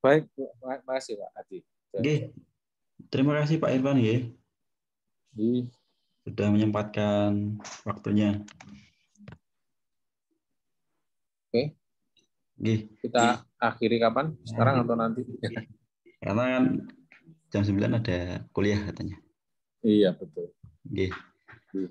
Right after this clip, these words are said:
Speaker 2: Nanti, eh, saya ini saya record, nanti juga saya share di YouTube ya.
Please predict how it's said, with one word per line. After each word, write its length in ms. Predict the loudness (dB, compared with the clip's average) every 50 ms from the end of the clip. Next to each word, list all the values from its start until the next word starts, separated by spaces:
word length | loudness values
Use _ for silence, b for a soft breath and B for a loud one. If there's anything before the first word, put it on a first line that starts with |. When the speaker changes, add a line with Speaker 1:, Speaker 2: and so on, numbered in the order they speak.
| _ _ 0
Speaker 2:
Nanti, 220 | 0 2 2 2 0 0 -2 -4 -8 -6
eh, 800 | -4 -2 0 0 0 2 2 0 0 0 0 0 0 0 0 -2 -4 -8 -14 -20 _ _ _ _ _ _ _ _ -6
saya 160 | -4 -2 0
ini 160 | 2 2 2
saya 240 | 2 0 0 2 0
record, 320 | 0 0 -2 -4 -2 0
nanti 240 | 0 0 0 0 -2
juga 240 | -2 -2 -2 -2 -2
saya 240 | -2 -2 -2 -4 -6
share 320 | -6 -4 -4 -4 -4 -4
di 160 | -6 -6 -4
YouTube 320 | -4 -4 -4 -2 -4 -2 -2 -4
ya. 80 | -4